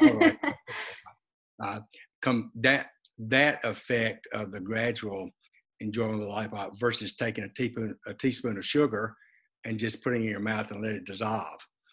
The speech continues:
Speaker 1: You, so you, then you get all the sugar at
Speaker 2: All at
Speaker 1: once, and
Speaker 2: once.
Speaker 1: after a couple of minutes, there's no sweetness, uh,
Speaker 2: Yeah.
Speaker 1: left. And the, the effect, all the sugar at once is not the same effect as,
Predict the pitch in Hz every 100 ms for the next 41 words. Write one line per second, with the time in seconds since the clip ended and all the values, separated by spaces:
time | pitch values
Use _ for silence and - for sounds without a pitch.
0 | _ 117 101 - 120 107 110 131 127 107
1 | 107 - _ 117 127 131 110 - 123 104
2 | 101 98 _ _ _ - 113 98 110 127
3 | 113 - 107 107 107 - 101 101 - 123
4 | 101 110 123 117 - 104 95 110 98 -
5 | 120 95 95 - - - _ _ - -
6 | 196 165 151 - 120 107 - _ _ _
7 | 117 113 104 - 110 110 - 113 117 104
8 | - 135 120 - - _ _ _ _ _
9 | _ _ _ 123 135 135 - 131 113 101
10 | 113 110 - - 107 95 101 107 113 117
11 | 101 104 110 107 95 - 101 95 - -
12 | 98 92